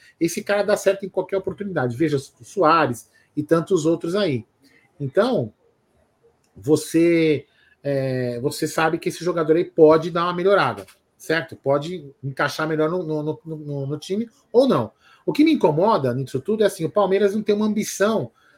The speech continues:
por, pelo menos por enquanto, de contratar um cara um pouco mais, é, pronto,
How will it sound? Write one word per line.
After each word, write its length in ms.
por, 180
pelo 180
menos 200
por 160
enquanto, 600
de 120
contratar 560
um 80
cara 600
um 160
pouco 360
mais, 680
é, 340
pronto, 840